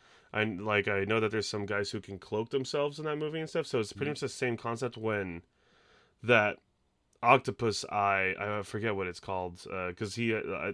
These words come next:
Speaker 1: he is actually from something in the comics, but, <clears throat> you know, he was invisible, and everybody's like, "Oh, why is the bus being destroyed?" Nobody can see it until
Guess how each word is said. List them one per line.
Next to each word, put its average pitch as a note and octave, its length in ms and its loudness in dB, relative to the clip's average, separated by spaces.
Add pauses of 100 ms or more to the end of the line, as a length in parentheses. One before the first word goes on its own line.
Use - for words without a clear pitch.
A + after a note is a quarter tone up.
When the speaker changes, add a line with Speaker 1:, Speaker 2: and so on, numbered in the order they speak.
Speaker 1:
he A2 120 -2
is G#2 120 2
actually G#2 280 -4
from F#2+ 240 -6
something F2+ 280 -10
in E2+ 60 -8
the E2+ 60 -10
comics, F#2 280 -10
but, G2 220 -6 (640)
<clears throat> - 140 0 (380)
you A2+ 100 2
know, A2+ 120 4
he C#3+ 100 4
was D3 160 2
invisible, A#2+ 480 2
and G2+ 80 0
everybody's A2 240 -2
like, A2 120 2
"Oh, A2 120 0
why G#2+ 180 2
is G#2+ 80 0
the G2 60 -4
bus G#2 180 -2
being G#2+ 160 -6
destroyed?" G#2 320 -4
Nobody G2+ 220 -4
can F#2+ 140 -10
see G#2 220 -6
it - 20 -2
until F#2 340 -6